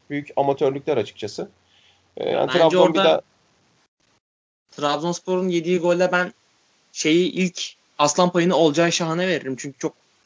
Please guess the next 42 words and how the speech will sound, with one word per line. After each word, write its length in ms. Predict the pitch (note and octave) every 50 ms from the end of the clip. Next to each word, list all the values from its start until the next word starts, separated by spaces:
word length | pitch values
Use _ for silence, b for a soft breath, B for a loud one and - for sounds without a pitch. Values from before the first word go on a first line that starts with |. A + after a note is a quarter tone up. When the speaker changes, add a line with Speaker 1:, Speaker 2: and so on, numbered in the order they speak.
| _ _ _ _ _ -
Speaker 2:
rahat 340 | C3+ C#3 D3 D3 E3 E3 -
bir 60 | E3+
pozisyonda, 760 | D#3+ - D3+ C#3+ C3+ C3+ - C#3 C3+ C#3 C#3+ D#3+ E3 E3 - -
e, 160 | - A2 G#2 G#2+
gelişi 460 | A2+ C#3 C#3 D3 D3+ D#3 C#3+ E3 D3+
güzel 280 | D3+ C#3+ E3 D#3 D#3
bir 60 | D3+ D#3
vuruş 280 | D#3 D#3+ D#3+ D#3+ -
yapıyor 400 | E3+ C3+ - - B2 A#2+ A2 - - _
Fenerbahçe 500 | - C#3 C3 B2 B2 B2 A#2 A#2+ - B2+
yarı 100 | B2 A#2
sahasına 400 | - C3 B2 A#2+ - - A#2+ A2+
doğru. 280 | A#2 A#2 A#2 B2+ D#3 F#3+ -
Hani 160 | B2+ C3+ C3+
orada 320 | C#3 C#3+ C3+ C#3 C#3 - - b b b b _ _ -
pasla 240 | E3 D#3+ D3+ D#3 C3+
çıksa 180 | - - D3
zaten 280 | C#3 D3+ C#3 - C#3+ C#3+
maçı 220 | C#3 C#3 - D3+
bitirecek. 400 | C#3+ C3+ - A#2+ A#2 B2 C#3+ - - - - _ _ b b b b b b b _ _ _ _ _ _
Orada 220 | - C3+ C3 A#2+ A#2+
hani 180 | A#2+ C3 C3 B2+ - _ _ -
durup 240 | D3+ D3 C#3+ -
dururken 380 | - B2 A#2 A#2 B2+ C3 C3 C3 - _ -
gol 160 | A#2+ C3+ C3
yemesine 300 | C3+ C3 C3 B2+ - C3+
sebep 260 | - C3+ B2 A#2 -
oldu 160 | A2 A2 A2 -
takımın. 260 | - A2 - B2+ B2
Speaker 1:
Aynen. 120 | A2 - - -
Yani 140 | G#2 F#2 -
seksen 400 | - - - B2+ A#2+ - C#3+ C#3
sekizde 340 | C#3 D3+ C#3 D3 C#3 C#3+ D3+
girdi 280 | C#3+ C3+ B2 A2 G#2+
zaten. 380 | G2 G#2 G2 G2 - C3+ D#3+ E3 - _ _ _ _ b b b b b b b b -
İki 140 | C3+ - C#3
dakika 220 | C#3 C#3 C#3+ C3+
Speaker 2:
Aynen, 60 | B2
Speaker 1:
sonra 120 | C3+ C3 C3
Speaker 2:
ben 120 | C3+ C3
Speaker 1:
go-, 160 | C3 B2+ B2+
go-, 140 | B2 B2 B2